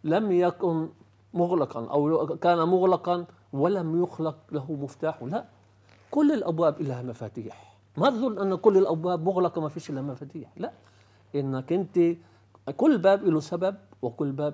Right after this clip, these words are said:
له مفتاح، والمتشائم له مفتاح وله نقطة يمكن تدخل إلها،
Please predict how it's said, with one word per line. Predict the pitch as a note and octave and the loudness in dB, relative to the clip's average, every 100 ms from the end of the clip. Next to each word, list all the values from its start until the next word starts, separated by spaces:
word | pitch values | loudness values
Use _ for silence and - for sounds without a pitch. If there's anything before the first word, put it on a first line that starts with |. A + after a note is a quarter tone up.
| - | -4
له | C3+ | -6
مفتاح، | C3 B2+ - A#2+ - - | -6 -8 -10 -10 -12 -6
والمتشائم | C3 D#3 D3 D3+ - D3 C#3+ C#3 | -4 -4 -6 -8 -6 -6 -6 -6
له | C3 | -6
مفتاح | B2+ C3 C#3 B2+ - - | -8 -8 -6 -6 -10 -8
وله | B2+ C#3+ B2 C3 | -6 -4 -4 -4
نقطة | C#3 - C3+ C#3 _ _ | -6 -4 -4 -4 _ _
يمكن | D#3+ D3 C3+ | -4 -4 -6
تدخل | C3 C3+ - B2+ B2 C#3+ | -4 -8 -6 -8 -6 -4
إلها، | C3+ F#2 | -6 -8